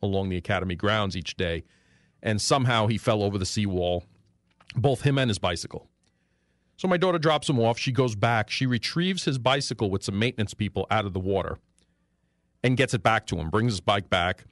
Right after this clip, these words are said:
The wife is now there. They're taking him to urgent care.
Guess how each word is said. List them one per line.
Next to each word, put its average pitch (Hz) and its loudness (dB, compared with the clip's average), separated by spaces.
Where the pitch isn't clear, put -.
The 110 2
wife 113 2
is 117 -2
now 104 2
there. 98 2
They're 95 0
taking 110 0
him 104 0
to 98 -4
urgent 101 -4
care. 90 -4